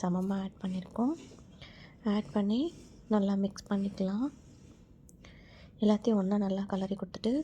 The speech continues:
இப்போ காலிஃப்ளவர் ஆட் பண்ணிக்கலாம். So, ரொம்ப டேஸ்ட்டாக இருக்கும். காலிஃப்ளவர் நல்லா வதக்கி கொடுத்துடலாம். உப்பு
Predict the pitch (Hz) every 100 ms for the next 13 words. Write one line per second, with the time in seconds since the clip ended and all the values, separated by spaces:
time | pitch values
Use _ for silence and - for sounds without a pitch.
0 | - - - 196 190 202 226 208 190 196
1 | 190 190 - 185 190 - 190 233 - -
2 | - - - - - - - - - -
3 | 208 196 196 220 220 196 202 - 190 196
4 | 196 226 294 - - 214 214 220 196 190
5 | 185 190 202 185 196 - 196 185 190 185
6 | 208 247 - - - - - - - -
7 | - - - - 214